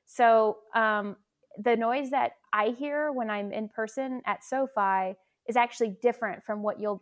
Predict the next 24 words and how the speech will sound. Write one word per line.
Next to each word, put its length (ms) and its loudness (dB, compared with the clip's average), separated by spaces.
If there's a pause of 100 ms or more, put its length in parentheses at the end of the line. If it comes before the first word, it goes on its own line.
(160)
you'll 220 0
be 120 -4
hearing 280 -4
on 100 -6
the 60 -10
broadcast. 720 -4 (320)
And 80 -2
on 80 4
the 60 2
broadcast, 840 0 (100)
um, 320 -2 (180)
there 280 2
is 220 -2
a 160 -2
microphone 1000 -2
that 140 -2
is 140 -12
hooked 300 -12
into 520 -6
the 80 -6
guard 320 -2
or 40 -6
the 80 -8
center, 560 -4